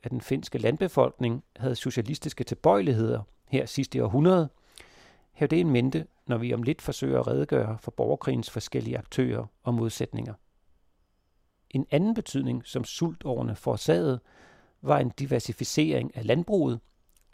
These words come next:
Udover at man forsøgte at få en større kornproduktion op at stå, tidligere havde man importeret det meste af brødkornet fra Rusland, så betød det også, at mange landmænd måtte søge andre indtægtskilder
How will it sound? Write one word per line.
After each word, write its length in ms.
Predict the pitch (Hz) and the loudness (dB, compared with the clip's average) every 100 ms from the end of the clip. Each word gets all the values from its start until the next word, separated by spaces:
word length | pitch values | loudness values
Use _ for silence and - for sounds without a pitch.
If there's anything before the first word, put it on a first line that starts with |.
| _ | _
Udover 480 | 160 151 123 123 120 | 0 2 2 0 -2
at 160 | 113 | -4
man 240 | 113 113 117 | -6 -8 -10
forsøgte 420 | - - 131 - | -12 -4 -4 -2
at 80 | 120 | -2
få 100 | - | -2
en 100 | 113 | -6
større 340 | - 131 123 127 | -4 -2 0 0
kornproduktion 680 | - 170 - 208 - 143 139 | 2 2 2 -4 0 -2 0
op 140 | 127 | -2
at 60 | 131 | 0
stå, 400 | 147 143 - _ _ _ | 2 2 0 _ _ _
tidligere 420 | - 120 127 107 | -8 -2 0 0
havde 140 | 110 107 | 0 -2
man 140 | - | -2
importeret 600 | 110 - - 139 139 117 | -8 -8 -4 -2 0 -2
det 100 | 110 | -4
meste 300 | 135 - 139 | -4 -2 -2
af 80 | - | 0
brødkornet 460 | 120 139 143 127 | -2 0 0 0
fra 100 | - | 0
Rusland, 440 | 113 165 214 165 - _ - - - _ _ _ - | 0 0 2 0 -2 _ -20 -20 -20 _ _ _ -4
så 160 | - | 0
betød 320 | 170 - 180 | 0 2 2
det 140 | 156 143 | 2 0
også, 260 | 120 131 170 | 0 0 -2
at 140 | 135 | -2
mange 280 | 127 131 147 | -2 0 0
landmænd 400 | 131 185 196 - - | 2 2 0 -2 -4
måtte 180 | 110 | -6
søge 200 | - 127 - | -2 -4 0
andre 340 | 139 175 175 139 | -2 0 0 0
indtægtskilder 680 | 147 165 - - 117 110 | 0 -2 -8 -8 -6 -4